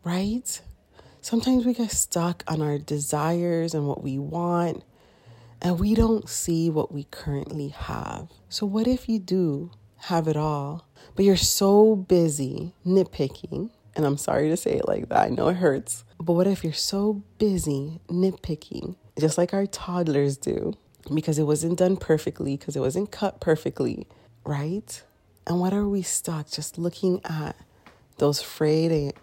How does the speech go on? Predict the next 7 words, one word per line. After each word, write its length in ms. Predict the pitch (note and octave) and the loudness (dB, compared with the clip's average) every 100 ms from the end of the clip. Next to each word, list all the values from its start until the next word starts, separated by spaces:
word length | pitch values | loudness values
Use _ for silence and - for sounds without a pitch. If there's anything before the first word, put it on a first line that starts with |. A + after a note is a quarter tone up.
| - | -4
ends 640 | D#3 C#3 C3+ D#3 A3 - - - - _ | -2 0 0 -2 -4 -10 -16 -20 -20 _
instead 460 | D#3 D3+ - F3+ F3 | -6 -4 -4 -2 0
of 200 | F#3 E3 | 0 0
looking 680 | D3+ D3+ D#3 E3 D#3+ D#3+ - | -2 -2 -2 -4 -2 -2 -6
at 220 | - D3+ - _ - | -8 -8 -8 _ -16
how 640 | - E3+ E3+ E3 F3 G3 _ _ _ - | -8 -4 -2 -2 -2 -6 _ _ _ -2
big 560 | F3 D#3 B2+ A#2 - | 0 0 -2 -4 -10